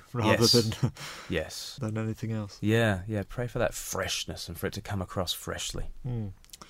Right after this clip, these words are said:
Speaker 1: Okay, uh, commandment three, "Thy tone shall be declarative and devotional."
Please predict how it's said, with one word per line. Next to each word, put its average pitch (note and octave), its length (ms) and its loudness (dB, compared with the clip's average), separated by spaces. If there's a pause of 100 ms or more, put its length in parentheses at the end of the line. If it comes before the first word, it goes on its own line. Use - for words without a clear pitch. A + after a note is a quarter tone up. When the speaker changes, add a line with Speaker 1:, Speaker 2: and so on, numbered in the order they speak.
(600)
Speaker 1:
Okay, F3+ 500 8
uh, C#3 160 6
commandment C#3 560 6
three, D3+ 520 6
"Thy C#3 200 10
tone E3+ 460 8
shall C#3+ 380 6
be B2+ 320 4
declarative B2+ 840 6 (160)
and A2+ 160 2
devotional." G#2+ 640 2